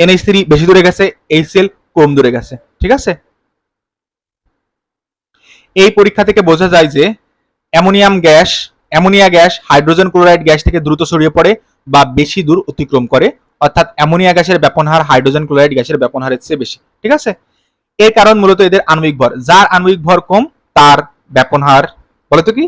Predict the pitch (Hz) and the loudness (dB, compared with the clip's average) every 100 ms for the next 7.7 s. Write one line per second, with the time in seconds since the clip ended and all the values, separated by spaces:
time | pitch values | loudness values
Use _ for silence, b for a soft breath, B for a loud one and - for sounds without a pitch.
0 | - - - 202 147 139 147 139 147 143 | -8 -18 -6 0 0 0 -4 -4 -4 -2
1 | 175 156 127 127 135 139 214 - - 123 | -4 -2 -2 -2 -4 -6 -6 -8 -10 -10
2 | - _ _ _ _ _ 139 214 214 220 | -10 _ _ _ _ _ 0 2 2 0
3 | 165 165 170 156 175 156 156 156 202 196 | 0 -2 -4 -2 -2 0 -4 -4 -4 0
4 | 139 135 143 143 175 143 143 139 - 240 | 2 0 -2 -4 -4 -4 -6 -6 -8 -8
5 | 170 156 - 151 147 135 147 185 120 113 | -8 -8 -6 -2 -2 -4 -10 -4 -2 -2
6 | 113 117 110 117 - _ b b 160 170 | -2 -6 -6 -10 -12 _ b b -2 0
7 | 190 202 156 160 165 160 | -2 0 -2 -2 -2 -2